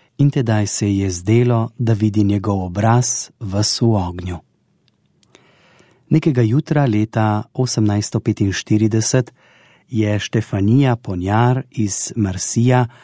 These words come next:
stopila v poštni voz, ki se pelje v Ars. Z njo je bilo mnogo veselih tovarišic. Vso pot so živahno govorile. Štefanija je prišla v cerkev,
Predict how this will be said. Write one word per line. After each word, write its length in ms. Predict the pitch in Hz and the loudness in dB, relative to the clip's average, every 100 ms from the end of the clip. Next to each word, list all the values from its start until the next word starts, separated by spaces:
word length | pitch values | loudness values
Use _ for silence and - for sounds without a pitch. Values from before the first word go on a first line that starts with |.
| - _ | -20 _
stopila 640 | - - 127 170 170 147 127 | -14 -6 -2 0 2 2 0
v 80 | 123 | -4
poštni 580 | 117 139 135 - 104 92 | -4 -4 -4 -4 -6 -6
voz, 460 | 98 127 139 - | -4 -2 -2 -8
ki 180 | - 127 | -6 -6
se 160 | - 120 | -2 -4
pelje 400 | - 104 101 98 | -2 0 0 0
v 100 | 101 | 0
Ars. 440 | 95 92 - - - _ _ _ _ - - - | -2 -4 -6 -10 -14 _ _ _ _ -20 -20 -6
Z 160 | 107 113 | 0 4
njo 160 | 117 | 4
je 100 | 120 | 2
bilo 260 | 101 104 107 | 0 0 0
mnogo 360 | 98 113 113 | 2 2 0
veselih 520 | 101 95 - 117 113 - | -4 -6 -2 0 0 -2
tovarišic. 800 | 107 101 98 - 120 110 - - _ _ _ _ - - - | -4 -2 -2 -2 -2 -2 -8 -16 _ _ _ _ -20 -18 -6
Vso 220 | 123 156 | -2 -2
pot 320 | 147 151 147 | 0 0 0
so 180 | - 120 | 0 0
živahno 600 | 110 104 110 117 - 117 | 2 2 2 0 0 0
govorile. 560 | 110 117 120 120 101 92 _ _ _ _ _ _ _ | 0 2 2 2 -2 -6 _ _ _ _ _ _ _
Štefanija 580 | - - 104 98 104 117 | -10 -8 -4 0 2 2
je 120 | 113 | 2
prišla 360 | 95 101 - 98 | -2 -6 -6 -6
v 80 | 92 | -6
cerkev, 600 | - 110 113 - 131 | -2 0 0 0 0